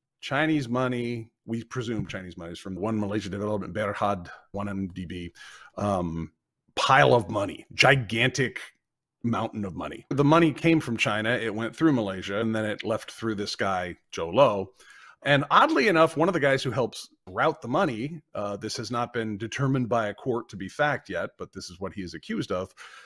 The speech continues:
Pras Michel, who is a rapper from the Fugees, was apparently partnered up with Joe Taklo i-, for the twenty twelve election, and candidate A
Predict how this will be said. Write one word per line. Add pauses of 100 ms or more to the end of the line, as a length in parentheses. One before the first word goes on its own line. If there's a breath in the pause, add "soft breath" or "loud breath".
(160 loud breath)
Pras
Michel,
who
is
a
rapper
from
the
Fugees, (100)
was
apparently
partnered
up (140)
with
Joe
Taklo (260)
i-,
for
the
twenty
twelve
election,
and
candidate (160)
A